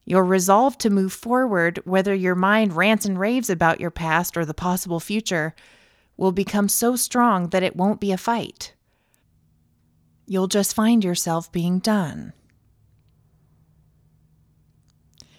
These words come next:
What can I compare this to? Okay, forgive me for the extremely oversimplified example,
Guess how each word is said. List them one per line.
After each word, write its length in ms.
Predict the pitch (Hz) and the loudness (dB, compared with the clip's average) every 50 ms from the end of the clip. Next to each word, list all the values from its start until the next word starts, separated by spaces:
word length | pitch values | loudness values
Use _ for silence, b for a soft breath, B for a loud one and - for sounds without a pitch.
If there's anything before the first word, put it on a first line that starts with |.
| b b b b b - | b b b b b -8
What 140 | 233 247 - | -8 -6 -6
can 120 | - 294 | -6 -4
I 100 | 294 269 | -4 -4
compare 440 | 247 220 190 180 - 175 175 165 165 | -2 -2 -4 -4 -4 -4 -4 -4 -4
this 240 | 160 147 143 - - | -4 -6 -6 -6 -6
to? 340 | - - 151 - - - - - _ _ _ b b b b b b b b b b b b b b b b b - | -8 -8 -8 -10 -14 -18 -20 -20 _ _ _ b b b b b b b b b b b b b b b b b 2
Okay, 400 | 240 226 226 220 180 101 - - _ _ _ | 2 2 2 0 -4 -4 -6 -10 _ _ _
forgive 460 | - - - 220 214 214 262 277 269 | -16 -6 -4 -2 0 2 2 2 4
me 160 | 294 302 294 | 2 2 0
for 180 | - - 233 214 | 0 0 -2 0
the 140 | 214 208 | 2 2
extremely 680 | 190 180 - - - - 202 220 233 226 226 233 226 - | 2 2 -2 -6 -4 -2 0 2 4 4 4 4 4 2
oversimplified 960 | - 196 190 196 190 190 - - 196 185 185 - 175 170 - 175 170 165 165 | 2 2 2 2 0 0 0 0 0 0 0 0 -2 -2 0 0 0 0 -2
example, 640 | 160 151 - 156 143 139 143 - - - - - | -4 -6 -6 -6 -6 -6 -6 -6 -8 -8 -10 -12